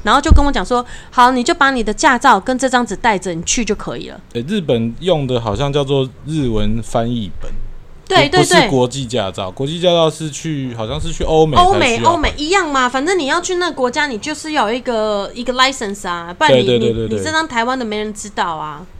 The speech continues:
Speaker 2: 啊，没错啊，这就是要换好再过去啊。
Speaker 1: 但是其实我去到那之后，我也没开，都我朋友开，我自己输啦，因为他是右驾。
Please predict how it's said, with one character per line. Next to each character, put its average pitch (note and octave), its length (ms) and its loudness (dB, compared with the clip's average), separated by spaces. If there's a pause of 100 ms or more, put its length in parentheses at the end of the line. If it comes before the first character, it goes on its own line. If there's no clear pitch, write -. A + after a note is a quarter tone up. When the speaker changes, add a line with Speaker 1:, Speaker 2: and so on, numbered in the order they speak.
(120)
Speaker 2:
啊， C3 80 -8
没 B2 160 -2
错 D3 160 2
啊， B2+ 140 4
这 D3 140 -8
就 C#3+ 100 -6
是 D3 120 -4
要 C#3+ 120 4
换 C3 180 0
好 G#2+ 140 -2
再 A2 160 -4
过 G2+ 180 -8
去 - 100 -14
啊。 - 80 -16
Speaker 1:
但 G4+ 100 0
是 G4+ 100 -4
其 B3+ 180 -10
实 A#3+ 120 -6
我 G3 120 -2
去 C4+ 240 -6
到 B3 140 0
那 A#3 180 -2
之 G#3 120 -6
后， G3+ 80 -2
我 F#3+ 120 -4
也 F3 60 -4
没 D#3+ 180 -10
开， D#3+ 320 -10 (440)
都 A#3+ 100 -4
我 A3+ 100 -2
朋 F#3+ 160 -10
友 F#3 140 -8
开， E3 320 -14 (460)
我 F#3+ 100 -6
自 A#3+ 160 -12
己 G3+ 140 -10
输 - 240 -12
啦， F#3+ 280 -4
因 G3+ 120 -8
为 A3+ 80 -4
他 G#3+ 160 -6
是 A3 140 -10
右 G#3 220 -4
驾。 F3+ 280 -10